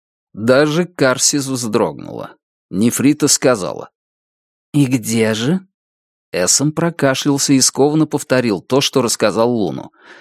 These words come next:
Закончив, он сказал: «Так что, я думаю, вам стоит обыскать то здание». Нефрита шагнула ближе, нависнув над ним.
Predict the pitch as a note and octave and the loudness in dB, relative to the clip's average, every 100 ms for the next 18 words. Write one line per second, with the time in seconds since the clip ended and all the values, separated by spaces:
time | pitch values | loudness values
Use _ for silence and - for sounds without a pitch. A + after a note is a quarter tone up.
0 | - - D2+ - C#3+ D#3+ - C#3+ C3+ - | -16 -6 -6 0 0 0 -2 0 0 0
1 | C#3 F#2+ - - _ _ - - - - | 0 -2 -8 -12 _ _ -20 -20 -20 -10
2 | - G#2 - A#2 - - C#3+ C#3 C3 D3 | -8 -4 -2 0 2 2 2 4 2 4
3 | C#3+ C#3 C#3 - - C3+ B2 C#3 D3 - | 4 2 0 -6 -2 -2 2 2 4 2
4 | D#3 C#3+ D3 C3+ C#3+ - D3+ C#3+ - C3+ | 2 0 0 -2 -2 0 0 0 -2 -2
5 | A#2 C3 C3+ F2+ D#2 - - _ _ _ | 0 0 0 -2 -10 -14 -20 _ _ _
6 | _ _ - G2+ A2 G#2 A#2 G#2+ A#2 A#2 | _ _ -6 0 0 0 0 0 2 2
7 | G#2+ A#2+ A#2+ A2+ A#2+ C3+ D2+ E2+ F#2 F#2+ | 2 2 2 0 2 2 0 -6 -6 -4
8 | G#2 - B2 G#2+ A2+ A2+ F#2 C#2+ - | -2 0 -2 -2 0 0 -2 -8 -12